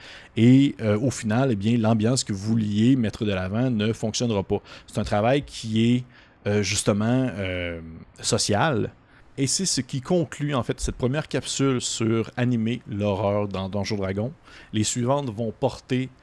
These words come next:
en fait, sur différents types d'horreurs. Elles seront beaucoup, beaucoup plus cou-, beaucoup plus courtes et elles serviront surtout à vouloir différencier les, différencier les différents genres et, euh,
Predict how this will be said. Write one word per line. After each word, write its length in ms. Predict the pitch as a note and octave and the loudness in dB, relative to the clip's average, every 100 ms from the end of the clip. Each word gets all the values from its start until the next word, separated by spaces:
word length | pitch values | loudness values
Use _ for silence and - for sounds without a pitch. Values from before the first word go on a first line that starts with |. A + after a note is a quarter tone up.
| _ - | _ -14
en 80 | |
fait, 160 | G#2 B2 | -10 -8
sur 180 | - F#2+ | -8 -8
différents 460 | F#2+ - A#2 G#2+ | -8 -4 -2 -2
types 180 | G2+ A#2 | -4 -4
d'horreurs. 420 | G2+ F#2+ G2 A2+ | -2 0 0 0
Elles 60 | G#2 | -2
seront 240 | - G2+ | -4 -4
beaucoup, 400 | G2 G#2 - - | -4 -6 -8 -6
beaucoup 260 | C#3+ E3 - | -4 -4 -6
plus 140 | A#2+ | -10
cou-, 220 | - - - | -10 -8 -6
beaucoup 340 | B2+ G#3 - | 2 2 2
plus 200 | - E3 | -4 -2
courtes 560 | - - G3 - - - - - - | -6 -2 -4 -4 -18 -18 -18 -20 -10
et 100 | A2 | -2
elles 40 | A2+ | -2
serviront 400 | - A#2 A#2 C3 | 0 -2 -2 -4
surtout 500 | - G2+ - D3+ - | -6 -14 -12 -10 -4
à 300 | A2 A#2 B2 - - - | 0 0 0 -4 -20 -14
vouloir 320 | G#2 A2 A2+ | -4 0 0
différencier 520 | G#2+ - A#2+ A2 - | 0 -2 0 0 -2
les, 80 | B2 | -4
différencier 580 | A#2 G#2+ - D3+ C3 D#3 | -4 -4 0 2 0 0
les 80 | A#2+ | -2
différents 600 | - - A2 A#2+ B2+ A2 | -4 -2 0 0 0 -2
genres 720 | F#2+ G2+ G2 F3+ - - - - - - - | -2 0 0 0 -4 -10 -16 -20 -20 -20 -6
et, 380 | A2 A#2 B2+ B2 | 0 4 4 2
euh, 420 | G#2+ G2 F#2+ F#2 | -2 -4 -4 -4